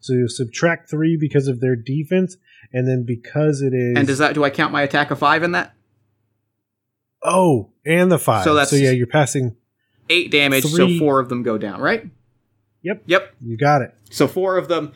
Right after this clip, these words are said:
Speaker 2: So yeah, I'm just swatting them out of the sky at this point as I, like, as I roll back.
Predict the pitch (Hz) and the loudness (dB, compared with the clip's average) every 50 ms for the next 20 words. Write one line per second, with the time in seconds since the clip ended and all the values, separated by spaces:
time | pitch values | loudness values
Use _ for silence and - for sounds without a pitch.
0 | _ _ - - 190 190 190 170 131 - - 147 156 156 196 180 - - 180 160 | _ _ -6 -4 -2 -2 0 -2 -2 -2 -2 -2 -2 -2 -4 -4 -4 -6 -6 -2
1 | 165 170 165 170 165 165 156 156 151 147 143 139 135 131 117 113 123 120 - - | -2 0 0 0 0 0 0 0 -2 0 0 0 0 -2 -4 -4 -6 -6 -2 0
2 | 135 120 117 110 104 - - 107 107 - - - 123 110 104 104 107 98 - - | 0 0 0 0 -4 -6 -10 -12 -12 -12 -6 -6 -4 -4 -4 -6 -8 -12 -16 -8
3 | - 131 123 139 131 127 127 123 120 117 113 - 135 139 131 139 123 117 113 113 | -6 -4 -2 0 0 0 0 -2 -2 -4 -4 -6 -6 -4 -2 0 -2 -2 -4 -4
4 | 135 139 143 156 160 147 135 143 131 131 139 131 - - | -2 0 0 0 0 0 0 0 0 0 0 -4 -6 -20